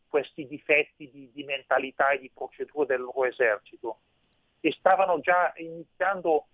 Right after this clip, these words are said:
a, a studiare una riforma in questo senso per rendere i comandanti sul campo più autonomi, eh, rispetto al,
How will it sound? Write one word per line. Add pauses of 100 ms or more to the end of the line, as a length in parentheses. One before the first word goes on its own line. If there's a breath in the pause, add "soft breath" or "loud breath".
(300)
a,
a
studiare
una
riforma
in
questo
senso
per
rendere
i
comandanti
sul
campo
più
autonomi, (460)
eh,
rispetto
al,